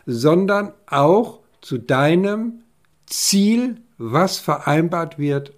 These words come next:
auch tatsächlich kommst. Wenn du dir all die genannten Schritte zu Herzen nimmst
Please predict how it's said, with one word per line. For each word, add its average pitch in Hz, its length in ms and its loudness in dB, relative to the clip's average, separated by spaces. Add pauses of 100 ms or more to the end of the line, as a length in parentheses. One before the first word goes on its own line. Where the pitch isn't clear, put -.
auch 117 280 -4
tatsächlich 110 960 -8 (280)
kommst. - 600 -10 (1300)
Wenn 190 160 6
du 247 100 4
dir 185 580 2
all 277 300 4
die 240 140 2
genannten 208 460 -2
Schritte 226 420 -4
zu - 180 0
Herzen 170 720 -2
nimmst 92 560 -12